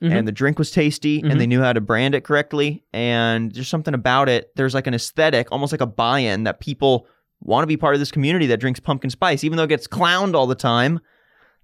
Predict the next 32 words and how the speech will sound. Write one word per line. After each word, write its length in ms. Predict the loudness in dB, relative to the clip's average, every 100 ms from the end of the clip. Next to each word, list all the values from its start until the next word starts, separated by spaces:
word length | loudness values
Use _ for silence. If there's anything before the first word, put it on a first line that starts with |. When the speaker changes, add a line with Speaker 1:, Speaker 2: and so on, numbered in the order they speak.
| _ -16
Speaker 2:
I 40 | -10
don't 100 | -4
know. 180 | -2 -4
It's 160 | -8
kinda, 320 | -4 -2 0 -4
it's 120 | -2
kinda 200 | -2 2
got, 220 | 2 2
like, 220 | 2 2
a, 420 | 2 4 4 2 -2 _ _ _ _ _ _ _ _ _ -4
I 120 | 0
don't 100 | 2
know, 140 | 2
like, 140 | 0 0
a 40 |
suburban 720 | -2 -2 0 2 2 2 -2 0
vibe 480 | 0 2 0 -2
to 160 | -8 -6
it. 180 | -6 -8 _ -20 -20 _
Speaker 1:
Sorority 400 | -4 2 4 4
girls 340 | 4 6 4 4
wearing 220 | 2 2
scarves 480 | 0 2 4 2 2
everywhere. 360 | 2 4 4
Speaker 2:
Yes. 420 | 4 2 0 0
Speaker 1:
Rejoice. 580 | 0 2 4 4 0 -2
Speaker 2:
Infinity 460 | -2 2 0 2 0
scarves 540 | 0 2 2 2 -2
for 100 | -2
Speaker 1:
Exactly. 520 | 2 2 2 2 0
Speaker 2:
life. 80 | -2 -4
Speaker 1:
Exactly. 560 | 0 2 2 0 -2